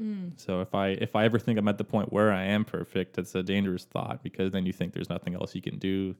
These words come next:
Speaker 2: to become better. So that's how I look
Speaker 1: That's
Speaker 2: at everything that I do, whether it's teaching or whether it's, uh, uh, being a friend or being involved in my church.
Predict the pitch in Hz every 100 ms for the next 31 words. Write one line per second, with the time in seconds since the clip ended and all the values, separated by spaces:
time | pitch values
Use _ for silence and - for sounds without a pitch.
0 | - - - - _ _ - 95 90 87
1 | 87 - - - - 92 92 104 85 90
2 | - _ _ - 95 90 104 _ _ _
3 | - - 120 113 117 113 110 113 110 101
4 | 92 90 87 92 95 92 90 - - 117
5 | 120 101 92 87 92 92 90 87 - -
6 | 95 98 104 - _ _ _ _ - -
7 | - _ _ _ _ _ _ - 110 107
8 | 101 90 85 87 - - - - - -
9 | - - - _ _ _ _ _ _ _
10 | _ _ 113 101 95 - 98 101 107 107
11 | 98 95 92 95 92 92 95 - 110 101
12 | 98 95 98 98 101 95 - 104 104 -
13 | -